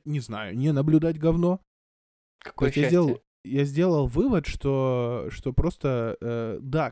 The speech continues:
Speaker 1: как бы трудно в этом государстве ни было, но некоторые люди, блядь, заслуживают этих трудностей, потому что иначе с ними нельзя.
Speaker 2: Камчатка, я тебя поздравляю.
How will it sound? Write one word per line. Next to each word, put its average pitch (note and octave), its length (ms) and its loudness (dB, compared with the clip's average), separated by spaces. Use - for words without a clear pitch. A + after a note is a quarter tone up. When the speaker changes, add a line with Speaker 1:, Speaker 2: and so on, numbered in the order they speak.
Speaker 1:
как F3 220 -4
бы C#3+ 140 -2
трудно C3 540 -2
в A#2 100 -6
этом B2+ 300 -4
государстве B2+ 580 -4
ни F#3+ 140 0
было, A2+ 320 -2
но C#3 80 -2
некоторые D3+ 380 0
люди, F#3+ 240 2
блядь, B2+ 260 -2
заслуживают A2 680 -2
этих G2+ 200 -4
трудностей, G#2 460 -4
потому A#2+ 320 -2
что - 140 -4
иначе C#3+ 400 0
с - 100 -6
ними A2 180 -2
нельзя. A2 460 -6
Speaker 2:
Камчатка, B2 400 -8
я A2+ 160 -6
тебя B2 240 -6
поздравляю. G2+ 680 -8